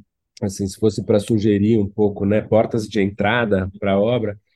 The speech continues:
eu acho que o Iniciação é uma ótima porta de entrada, porque ele resume muito condensadamente, em cem páginas, os argumentos principais da formação da literatura brasileira, que tem oitocentas, <laughs> né?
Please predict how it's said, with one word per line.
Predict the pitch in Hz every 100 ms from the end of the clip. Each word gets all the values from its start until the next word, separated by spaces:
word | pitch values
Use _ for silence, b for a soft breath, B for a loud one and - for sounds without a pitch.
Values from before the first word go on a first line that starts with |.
| _ _ -
eu | 98 98
acho | 98 -
que | 123
o |
Iniciação | 127 117 - 104 - 107 98
é |
uma | 95 98
ótima | 117 131 113
porta | 104 104 104
de | 98
entrada, | 92 98 101 98 95
porque | 98 - 101
ele | 95 98 98 92 92 87
resume | 101 92 104 131 117
muito | 110 107 143 175 170 127
condensadamente, | 120 113 110 110 107 101 98 113 -
em | 98
cem | - 117
páginas, | 113 104 92 85 90 85 - _ b b _
os | 95 101
argumentos | 104 107 101
principais | - 104 - 104 95
da | 98
formação | 104 95 95 - 107
da | 107
literatura | 92 98 92 90
brasileira, | 90 87 90 110 98
que | 101 _
tem | 85
oitocentas, | 90 87 - - 92 - 110 -
<laughs> | 110 98 - -
né? | 131 120